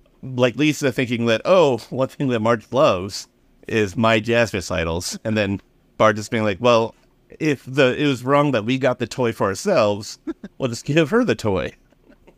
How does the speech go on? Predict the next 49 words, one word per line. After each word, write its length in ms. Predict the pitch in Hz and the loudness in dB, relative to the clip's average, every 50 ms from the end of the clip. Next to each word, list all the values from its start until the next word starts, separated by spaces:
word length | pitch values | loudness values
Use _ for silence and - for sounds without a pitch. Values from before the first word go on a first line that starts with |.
| _ _ _ _ _ _ | _ _ _ _ _ _
Uh, 280 | 120 123 123 117 117 113 | 0 2 2 2 2 2
but 280 | 107 120 107 - - | 2 2 0 0 -4
Lisa 420 | - 139 190 226 - - 143 127 127 | -2 -2 0 0 0 2 0 0 0
has 500 | 123 - - 117 104 104 110 123 135 151 | -2 -4 -4 -2 0 0 0 0 0 -2
another 340 | 185 196 214 233 214 151 110 | -2 0 0 0 2 2 2
idea. 400 | 98 95 90 78 - - - - - _ _ _ _ | 2 0 -2 -4 -8 -10 -14 -16 -18 _ _ _ _
What 200 | 123 156 226 294 | 2 2 4 4
if 80 | 262 | 4
they 80 | - 247 | 2 0
use 180 | 220 190 170 - | 0 0 0 -2
the 80 | 147 | -6
spy 260 | - - - 147 147 | -4 -2 0 0 0
kit 300 | 143 - - 107 104 - - | 0 0 0 0 0 -2 -6
to 180 | - - 135 | -6 -6 -6
break 360 | 104 - - 120 127 - - - | -4 -2 -2 -2 -2 -2 -4 -6
into 180 | - 160 175 175 | -4 -2 0 2
the 100 | 151 151 | 2 0
trunk 420 | - - 123 107 95 90 - - - _ _ _ _ _ _ - | 0 0 0 0 0 -2 -4 -10 -20 _ _ _ _ _ _ -2
where 120 | 120 113 | 0 2
their 120 | 107 107 | 2 2
mother 260 | 98 101 110 117 123 110 | 2 2 2 2 2 0
keeps 320 | - - - 123 117 - - - | -2 -4 -4 -4 -4 -6 -10 -6
all 240 | - 107 107 123 135 | -2 0 0 0 0
of 80 | 135 | 0
her 100 | 135 160 | 0 0
memories? 640 | 151 123 113 110 95 87 67 - - - - - - _ _ _ _ _ _ - | 0 2 0 0 -2 -4 -8 -12 -12 -14 -16 -16 -16 _ _ _ _ _ _ -8
Bart 280 | 110 104 120 131 104 - | 2 4 4 4 6 4
welcomes 360 | 120 123 - - 117 110 104 | 0 0 0 -2 -4 -2 -2
Lisa 280 | 117 120 113 - 123 113 | -2 -2 -2 -2 -4 -4
to 120 | - 120 | -4 -6
the 140 | 101 107 95 | -6 -6 -4
dark 260 | 85 104 120 120 - | 0 0 0 0 -2
side, 360 | - - 120 98 98 98 98 | -2 -2 0 2 2 0 0
and 140 | 104 117 117 | 0 0 0
they 80 | 123 131 | 0 0
get 160 | 113 147 143 - | -2 -4 -4 -4
to 100 | - 143 | -6 -2
work. 340 | 135 170 170 - - - - - _ _ _ _ _ _ _ | 0 0 0 0 -4 -12 -20 -20 _ _ _ _ _ _ _
They 120 | - 117 107 | -4 -4 -4
sneak 280 | - - 139 139 - | -2 -2 -2 -2 0
into 160 | 139 117 110 104 | 0 0 0 0
Marge 360 | 104 107 110 110 104 - - | 2 2 2 2 0 -2 -6
and 120 | 110 101 | -8 -6
Homer's 340 | 90 120 120 117 110 101 - | -4 -2 -2 -2 -2 -4 -4
room, 340 | 113 110 104 104 101 101 - _ _ _ _ - | -4 -2 -2 -2 -4 -6 -8 _ _ _ _ -4
uh, 60 | - | -2
into 380 | 110 110 110 98 143 151 160 | 0 0 0 0 -2 -2 -2
the 80 | 143 143 | -4 -2
closet, 440 | - - 113 101 101 95 110 107 | 0 2 2 2 2 0 -4 -6